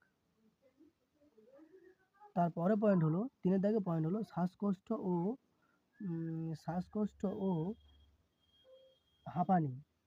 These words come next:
শুশনি শাকের রস গরম করে খেলে, আহ, শ্বাসকষ্ট এবং হাঁপানি দূর হয়। হ্যাঁ বন্ধুরা, এই যাদের শ্বাসকষ্ট আছে এবং খুব হাঁপানি আছে, তারা হচ্ছে এই শুশনি শাকের পাতার রস গরম করে খেলে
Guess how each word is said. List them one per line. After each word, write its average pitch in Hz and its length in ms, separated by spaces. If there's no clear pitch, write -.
শুশনি 208 360
শাকের 220 320
রস 185 260
গরম 170 420
করে 208 240
খেলে, 170 320
আহ, 170 1300
শ্বাসকষ্ট 170 880
এবং 202 360
হাঁপানি 180 360
দূর 156 260
হয়। 117 160
হ্যাঁ 180 120
বন্ধুরা, 156 360
এই 196 60
যাদের 165 300
শ্বাসকষ্ট 175 640
আছে 180 320
এবং 185 140
খুব 208 180
হাঁপানি 165 400
আছে, 165 260
তারা 160 200
হচ্ছে 185 220
এই 202 80
শুশনি 180 380
শাকের 190 320
পাতার 175 380
রস 196 280
গরম 175 340
করে 180 200
খেলে 180 240